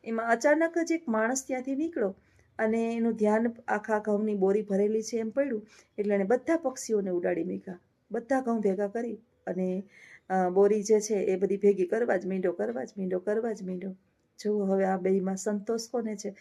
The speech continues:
પક્ષીઓને એના એક ટાઈમ પૂરતી જ ચિંતા છે, એને વિશ્વાસ છે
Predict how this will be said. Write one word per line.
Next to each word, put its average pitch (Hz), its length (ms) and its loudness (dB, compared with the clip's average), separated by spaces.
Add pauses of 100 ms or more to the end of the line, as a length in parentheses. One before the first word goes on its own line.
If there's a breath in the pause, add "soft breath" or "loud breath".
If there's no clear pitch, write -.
(380 loud breath)
પક્ષીઓને 262 1000 2
એના 214 600 -2
એક 262 340 -2
ટાઈમ 220 500 0
પૂરતી 214 500 -4
જ 254 240 -8
ચિંતા 202 480 -2
છે, 196 180 0
એને 185 240 0
વિશ્વાસ 190 680 -2
છે 294 200 0